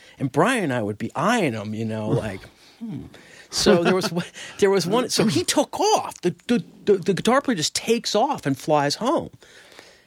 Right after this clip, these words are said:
Speaker 1: And so, I don't know, I don't know what possessed us to do this, but so I go up to, like, I forget which other guy in the band. I'm like, "So so-and-so took off?" He's like, "Yeah, motherfucker," you know.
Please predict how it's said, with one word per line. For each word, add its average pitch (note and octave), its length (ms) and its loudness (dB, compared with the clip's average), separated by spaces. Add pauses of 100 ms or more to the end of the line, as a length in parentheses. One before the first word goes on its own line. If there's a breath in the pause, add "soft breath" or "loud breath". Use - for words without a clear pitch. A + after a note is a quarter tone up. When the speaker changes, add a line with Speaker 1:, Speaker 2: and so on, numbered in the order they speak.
(180 loud breath)
Speaker 1:
And D#3 160 -2
so, D#3+ 400 2 (760)
I A3 80 0
don't C4+ 100 4
know, F3+ 200 0 (240)
I G#3 160 2
don't F3 160 4
know C3+ 80 4
what C3+ 160 0
possessed A2+ 420 -6
us - 100 -4
to - 60 -10
do A2 80 -6
this, G#2 160 -6
but - 180 -2 (200)
so C#3+ 240 -2
I C#3 60 0
go E3+ 180 -2
up G3 160 -2
to, C#3 340 -2 (140)
like, G#2 240 -2 (280)
I C3+ 120 -6
forget A2 400 -6
which A2 160 -6
other A#2+ 180 0
guy G#2 160 -4
in G#2 60 -6
the G2+ 80 -8
band. G2+ 140 -8
I'm G#2 60 -8
like, G#2 140 -8 (300 soft breath)
"So - 120 -4
so-and-so D#3+ 440 0
took D3+ 160 -6
off?" F#3 160 -4
He's - 100 -14
like, F2+ 160 -10
"Yeah, G2 260 -6
motherfucker," D#2+ 720 -12
you C#2 80 -16
know. C#2+ 280 -16